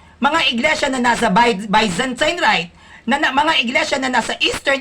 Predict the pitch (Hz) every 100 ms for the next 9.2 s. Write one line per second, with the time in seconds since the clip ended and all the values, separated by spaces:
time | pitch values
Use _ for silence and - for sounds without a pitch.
0 | 240 220 202 285 - - 240 226 269 311
1 | 392 427 - - - - - - 285 330
2 | 302 247 339 - 269 262 254 226 240 226
3 | 220 277 285 427 480 - _ _ _ _
4 | _ _ _ - 311 349 311 262 294 466
5 | 262 262 262 233 208 220 220 240 226 247
6 | 440 415 165 - _ - 233 277 285 -
7 | 571 - 587 294 214 175 - - - -
8 | - - - - - - _ _ - 269
9 | 233